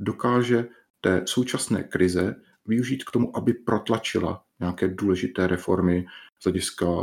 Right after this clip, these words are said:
fungování firem, eh, z hlediska řízení procesů ve firmách. To není úplně vyloučeno. Když se podíváte na historii reforem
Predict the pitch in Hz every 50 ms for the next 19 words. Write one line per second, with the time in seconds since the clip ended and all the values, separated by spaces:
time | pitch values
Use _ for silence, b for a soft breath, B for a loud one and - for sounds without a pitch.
0 | 95 92 - - - - - - - 104 101 92 85 87 85 85 85 85 85 85
1 | 82 - - 87 82 85 82 82 82 85 87 B B B B B _ _ _ _
2 | _ _ - 92 82 85 85 87 90 - - - - - 87 85 - 90 87 87
3 | 90 85 87 87 87 85 82 - - - - - 104 - - - 92 92 82 87
4 | 90 - - _ _ _ _ _ _ _ _ _ _ _ _ - - 143 - -
5 | - 131 156 190 190 - - 165 170 - 107 107 - 123 123 - - 87 87 90
6 | - - b b b b b _ _ _ _ - - 104 104 - - 123 - -
7 | - - 135 131 127 123 - 135 123 107 104 - 107 107 - - - 123 120 120
8 | 107 - - - - 85 82 - - 160 147 101 87 - -